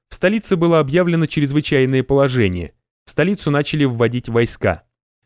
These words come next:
Казалось, что повторяется ситуация августа тысяча девятьсот девяносто первого года. Но, в отличие от Г К Ч П, Ельцин сумел переломить ситуацию в свою пользу. Армия не встала на сторону парламента,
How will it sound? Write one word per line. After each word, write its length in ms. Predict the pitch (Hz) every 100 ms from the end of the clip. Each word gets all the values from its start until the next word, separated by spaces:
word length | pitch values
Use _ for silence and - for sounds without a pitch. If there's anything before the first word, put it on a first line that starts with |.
| _ _ -
Казалось, 460 | 131 208 220 - -
что 200 | - 160
повторяется 560 | 160 - 165 185 165
ситуация 640 | - 143 156 175 - 160 -
августа 460 | 147 151 156 151
тысяча 340 | 135 147 - 139
девятьсот 380 | 127 120 143 123
девяносто 500 | 123 120 120 - 123
первого 420 | 123 117 117 131
года. 420 | 127 110 90 82 _ _ _ _ _ -
Но, 300 | 151 214 -
в 120 | 135
отличие 500 | 165 180 175 - 165
от 200 | - 135
Г 120 | 131
К 120 | 135
Ч 160 | 123 120
П, 300 | - 208 208 _ _ _ _
Ельцин 420 | 131 220 208 208
сумел 300 | - 180 185 180
переломить 520 | 165 156 156 170 -
ситуацию 560 | 143 147 175 - 165
в 60 | -
свою 340 | - 147 143
пользу. 560 | 143 165 123 101 95 78 _ _ _ _ _
Армия 360 | 180 190 180 175
не 120 | 180
встала 380 | - - 165 113
на 120 | 113
сторону 380 | - 135 113 101
парламента, 720 | 113 113 170 196 185 - -